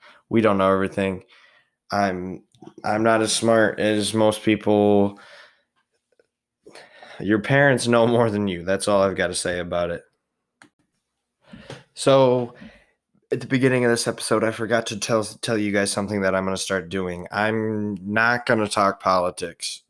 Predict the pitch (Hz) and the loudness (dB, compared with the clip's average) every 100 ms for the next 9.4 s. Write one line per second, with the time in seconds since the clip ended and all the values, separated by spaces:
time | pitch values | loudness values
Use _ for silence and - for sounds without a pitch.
0 | - 98 - 101 98 92 92 - - - | -12 -6 2 4 4 0 -4 -10 -16 -20
1 | _ _ _ _ _ _ - 110 117 117 | _ _ _ _ _ _ -2 0 2 0
2 | 104 104 104 104 101 107 101 101 98 95 | 2 4 6 6 4 0 -4 -2 0 0
3 | 95 - 101 92 95 - 101 95 - 101 | 0 -2 -2 -2 -2 -2 0 0 2 2
4 | 101 101 104 101 - 95 90 85 95 95 | 2 2 0 -2 -4 -4 -4 -2 2 2
5 | 73 _ _ _ 95 90 - 101 92 92 | 0 _ _ _ -12 -6 0 0 0 -4
6 | - 90 87 87 87 - 87 87 85 98 | -4 -6 -6 -6 -6 -4 -4 -4 -6 -4
7 | 90 87 - 104 98 95 92 - 101 104 | -4 -6 -6 -2 -2 -2 -4 -2 -2 0
8 | 101 - 101 92 92 92 - 101 92 90 | -2 0 0 0 -2 -2 0 0 0 -4
9 | 87 85 78 | -8 -10 -16